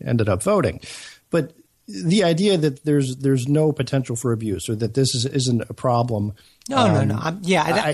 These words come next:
Speaker 1: I, I don't, I don't think that's, I don't think that's the case. I think
Speaker 2: No.
Speaker 1: it's real. And again, I'm, I'm using my little anecdotal bit, uh, a-, as evidence, but,
Speaker 2: Sure.
Speaker 1: but I have to, to think that, as, as they say, the, the plural, plural of that anecdote is, uh, data.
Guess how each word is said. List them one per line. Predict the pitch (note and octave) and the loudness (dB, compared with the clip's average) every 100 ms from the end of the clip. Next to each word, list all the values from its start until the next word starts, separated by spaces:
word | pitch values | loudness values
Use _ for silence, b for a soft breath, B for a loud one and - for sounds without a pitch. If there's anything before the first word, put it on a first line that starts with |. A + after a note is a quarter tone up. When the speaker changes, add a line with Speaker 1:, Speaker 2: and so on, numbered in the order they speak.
| D#3 | 0
Speaker 1:
I, | |
I | |
don't, | D#3+ F#3 F3+ | 0 2 0
I | D3+ | 0
don't | E3+ E3+ | 0 0
think | E3 C#3+ | -2 0
that's, | C#3+ C#3 - | 0 -2 -2
I | |
don't | C#3+ D3+ | -2 0
think | D#3+ | -2
that's | D#3 D3 | -2 -2
the | - G#3+ | -4 -6
case. | A2 | -4
I | |
think | A2+ A#3 | 0 2
Speaker 2:
No. | - | 2
Speaker 1:
it's | A#3+ | 0
real. | G#3+ A#2 | -2 -2
And | |
again, | B2+ F#3+ D3 | 0 0 2
I'm, | C#3 - | 0 0
I'm | C#3+ | 2
using | D3 C3+ C3 | 2 2 0
my | B2 B2 B2 A#2+ | 0 0 -2 -2
little | C3+ A#2+ | -2 0
anecdotal | C3+ A#2+ F#2+ C#3 C#3+ A#2+ G#2+ B B B B - | 0 0 0 0 2 2 -2 B B B B -8
bit, | A#2 A2 A2+ - _ | -2 0 0 -4 _
uh, | B2 G#2 - | -6 -6 -4
a-, | B2+ A#2 A#2+ | -2 -2 0
as | A#2 A2+ | 0 2
evidence, | C#3+ A#2+ G#2+ G#2 - | 2 0 -2 -6 -6
but, | B2 | -4
Speaker 2:
Sure. | - B3 | -2 0
Speaker 1:
but | B2+ | 0
I | |
have | B2 D3 - | 0 -2 -2
to, | A#2 A#2 | -4 -4
to | - | -10
think | A2 G#3 D3+ - | -4 0 0 0
that, | A#2+ A#2 | -2 -2
as, | A#2+ - - | -2 -4 -4
as | B2 A2 | -4 -2
they | G#2+ | -2
say, | - C#3 | 0 0
the, | A#2 A2+ | 2 -2
the | A2+ G#2+ | -4 -6
plural, | - C3+ B2+ A#2 | 0 2 2 0
plural | D3+ D3 A#2+ | 0 2 2
of | A2+ | 0
that | G#2+ A2 | -2 -2
anecdote | B2 A#2+ - G#2 G#2 | -2 -2 -2 -4 -2
is, | A2+ A2 A2 | -4 -2 -4
uh, | F2+ | -2
data. | C3 C#3+ - | 2 0 -2